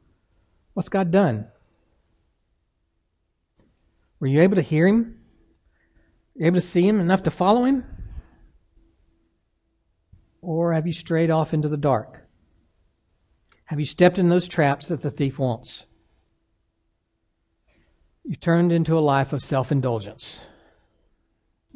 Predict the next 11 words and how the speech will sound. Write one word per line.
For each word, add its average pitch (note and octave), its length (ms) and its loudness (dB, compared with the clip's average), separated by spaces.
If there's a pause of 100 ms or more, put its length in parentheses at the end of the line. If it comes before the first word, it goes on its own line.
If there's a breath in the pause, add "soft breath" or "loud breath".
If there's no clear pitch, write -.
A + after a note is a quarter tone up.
(540)
The C#3+ 200 -6
reason C#3 220 0
you D3 120 2
get D3 120 2
up D3+ 140 0
in D#3 80 2
the D3+ 80 2
morning D#3+ 300 2
is D3+ 120 -4
for D3+ 180 -4
yourself. - 640 -6